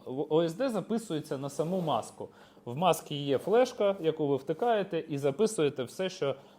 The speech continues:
ви бачите, те ви і записуєте. R S S I я вивожу тут в куті, я на нього в польоті не дивлюсь, не встигаю, але я роблю запис, і якщо я дрон втратив, я можу потім передивитись і побачити, скільки у мене було значення по R S S I в той момент.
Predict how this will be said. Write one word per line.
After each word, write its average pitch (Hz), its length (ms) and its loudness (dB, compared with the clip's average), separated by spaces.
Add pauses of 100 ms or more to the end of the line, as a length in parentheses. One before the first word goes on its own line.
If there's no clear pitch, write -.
ви 139 200 2
бачите, 143 580 2
те 156 220 2
ви 139 160 2
і 127 60 4
записуєте. 101 760 -4 (1800)
R 180 100 4
S 202 100 4
S 214 160 -2
I 247 140 6
я 185 420 6
вивожу 160 540 6
тут 160 220 -2
в - 40 -10
куті, 208 480 2
я 160 120 6
на 180 120 2
нього 185 300 4
в 143 80 2
польоті 175 460 4
не 160 200 0
дивлюсь, 175 520 0
не 151 80 -2
встигаю, 127 600 2
але 175 280 4
я 175 120 4
роблю 160 300 2
запис, 208 480 2
і 123 60 -6
якщо 135 240 -2
я 160 120 4
дрон 151 240 0
втратив, 190 420 -2
я 127 120 -4
можу 139 260 -6
потім 135 320 -6
передивитись 131 760 -6
і 131 120 -2
побачити, 127 580 4
скільки 127 420 -4
у 113 60 -2
мене 120 300 -2
було 113 360 2
значення 117 540 -2
по 113 160 -2
R 110 60 -2
S 110 180 -6
S - 140 -10
I 113 120 0
в - 60 -18
той 101 180 -8
момент. 104 360 -10